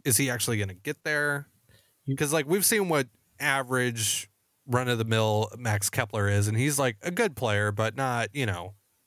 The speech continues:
Speaker 1: not anything that you wanna trade a bunch of valuable stuff for either.
Speaker 2: No, he, he's, so twenty nineteen is the outlier. So, I mean, that's, that's how you have to look at a guy who's six years into his big league career.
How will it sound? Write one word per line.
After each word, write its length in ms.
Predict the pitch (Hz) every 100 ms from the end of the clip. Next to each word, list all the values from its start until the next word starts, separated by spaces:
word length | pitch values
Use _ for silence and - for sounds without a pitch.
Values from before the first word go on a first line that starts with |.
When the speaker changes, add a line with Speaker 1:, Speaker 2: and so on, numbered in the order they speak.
| _ _ _ _ _ _ _ _ _ _ _ _ _ _
Speaker 1:
not 200 | 226 247
anything 380 | 202 175 160 147
that 100 | 131
you 100 | 120
wanna 240 | 127 113
trade 380 | 98 - 110 98
a 60 | 95 - _
bunch 220 | 113 101 95
of 120 | - - _ -
valuable 400 | 101 92 87 -
stuff 320 | - 101 95
for 260 | - 101
either. 420 | 101 101 - - - _ _ 156
Speaker 2:
No, 420 | 120 113 104 104
he, 240 | 113 123 135
he's, 720 | 131 139 120 - - - - - _ _ _ _ _ _ -
so 100 | -
twenty 240 | - 170 165
nineteen 480 | 151 - 139 131 127
is 360 | 110 - - - -
the 120 | 127
outlier. 580 | 113 - 113 117 127 131 _
So, 360 | - 131 117 113
I 40 |
mean, 220 | 113 113 110
that's, 460 | 113 - - - _
that's 160 | 131 127
how 60 |
you 140 | 131 120
have 100 | 117
to 80 | 120
look 160 | 113
at 60 | 117
a 20 |
guy 200 | 117 113
who's 160 | 110 104
six 320 | - 120 -
years 240 | 117 113 120
into 120 | 113
his 120 | 104
big 180 | 120 117
league 160 | 110
career. 320 | - 117 120